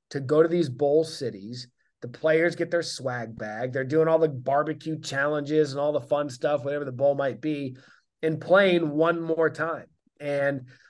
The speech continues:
I called the Music City Bowl last year with Louis Riddick. We had Iowa and we had Kentucky. Uh, Will Levis obviously opted out, but a guy like Jack Campbell, who played linebacker for Iowa, he played and was a first round draft pick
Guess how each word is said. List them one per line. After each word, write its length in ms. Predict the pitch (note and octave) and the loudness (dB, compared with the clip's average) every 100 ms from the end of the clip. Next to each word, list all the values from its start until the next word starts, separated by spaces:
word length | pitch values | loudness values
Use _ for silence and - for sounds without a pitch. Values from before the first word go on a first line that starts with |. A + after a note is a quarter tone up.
| - | 0
I 140 | D3+ | 0
called 400 | E3 F3 E3+ D#3 | 2 6 6 6
the 120 | D#3+ | 2
Music 360 | D3+ E3 D3+ D#3 | 0 -2 -4 -6
City 260 | - F3 E3+ | -4 -2 0
Bowl 240 | D3+ D3 | 0 0
last 320 | C#3+ C#3 C3 | 0 -2 -2
year 100 | D#3 | -6
with 120 | C#3 | -6
Louis 320 | B2+ D#3 C3+ - | -2 0 0 0
Riddick. 400 | D#3 C#3 C#3 - _ _ _ _ _ _ _ - | 0 0 -2 -6 _ _ _ _ _ _ _ -12
We 140 | C#3 | -4
had 160 | D3 C#3 | 2 4
Iowa 760 | A#2+ C3+ D3 D3 C#3+ C#3 C#3 B2+ _ _ _ - | 4 2 4 4 4 4 2 -2 _ _ _ -10
and 100 | D3 | -6
we 80 | |
had 140 | C#3+ B2+ | -6 -6
Kentucky. 720 | C3 B2+ D3+ D3 B2+ B2 C3+ - _ _ | -8 -4 -2 -2 -4 -6 -6 -12 _ _
Uh, 160 | - C3+ | -4 -2
Will 240 | C3+ D3+ | 2 2
Levis 380 | D3 C#3+ C#3+ B2+ | 4 4 2 0
obviously 460 | C#3 C3+ C3 C3 C3+ | -4 -4 -6 -4 -2
opted 320 | B2+ B2+ B2 | -2 -2 -4
out, 320 | A#2 B2 - _ - | -4 -4 -6 _ -12
but 120 | B2 | -6
a 60 | C#3 | 2
guy 140 | D#3 | 4
like 180 | D3+ C#3 | 4 2
Jack 340 | B2+ D3 C#3+ | -2 -4 -4
Campbell, 460 | - D3 D3+ C3 C3+ | -8 -6 -4 -2 -4
who 80 | C3 | -4
played 240 | C#3 C3+ | -4 -4
linebacker 540 | C3+ C#3 C#3 C#3 B2+ | -2 0 0 -2 -2
for 200 | B2 A2+ | -8 -4
Iowa, 460 | C3 D3+ C3+ A#2+ C3 B2+ _ _ _ _ _ | 0 2 2 0 -2 -8 _ _ _ _ _
he 120 | F#3+ | -4
played 460 | G3 B2 F#3+ F3+ D3+ | -2 4 6 8 4
and 240 | D#3+ E3 | 2 0
was 100 | D#3+ | -2
a 60 | D3 | -2
first 320 | - E3+ D#3+ | 0 0 0
round 160 | D#3+ D3+ | -4 0
draft 280 | D3 D3+ | -2 -4
pick 200 | - - | -12 -20